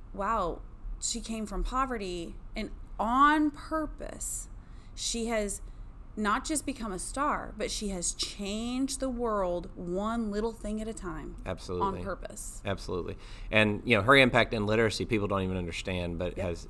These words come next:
Speaker 2: it will have huge ramifications for, for, uh, individuals in the future, because we know that if you are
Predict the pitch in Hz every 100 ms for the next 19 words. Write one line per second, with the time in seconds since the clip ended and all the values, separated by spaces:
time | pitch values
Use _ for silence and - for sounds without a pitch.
0 | - 101 98 104 101 90 - 123 113 98
1 | 98 90 - 95 92 90 90 87 - 90
2 | 82 - - 87 85 - - - - -
3 | 87 85 - 92 85 85 87 87 85 131
4 | 127 120 113 113 120 120 143 110 101 127
5 | - - - 101 104 113 117 - 110 110
6 | 107 104 98 98 95